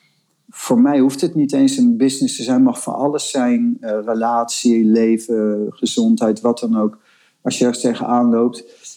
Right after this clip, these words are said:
de, dan kun je dat praktisch als casus naar voren brengen. Kunnen we dat delen?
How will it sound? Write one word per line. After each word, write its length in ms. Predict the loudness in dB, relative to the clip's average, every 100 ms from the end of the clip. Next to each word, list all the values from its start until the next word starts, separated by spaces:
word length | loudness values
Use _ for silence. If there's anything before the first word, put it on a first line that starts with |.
| _
de, 420 | -2 -2 -2 -6 -8
dan 380 | -2 2 2
kun 140 | 2 4
je 140 | 4
dat 300 | 2 -2 -6
praktisch 760 | -4 -4 -4 0 0 0 -6 -10
als 200 | -10 -4
casus 500 | -2 -2 -4 -6 -6
naar 140 | -4
voren 260 | 0 0 0
brengen. 300 | -2 -4 -2
Kunnen 280 | 2 4
we 60 | 4
dat 200 | 0 0
delen? 420 | 0 0 -2 -6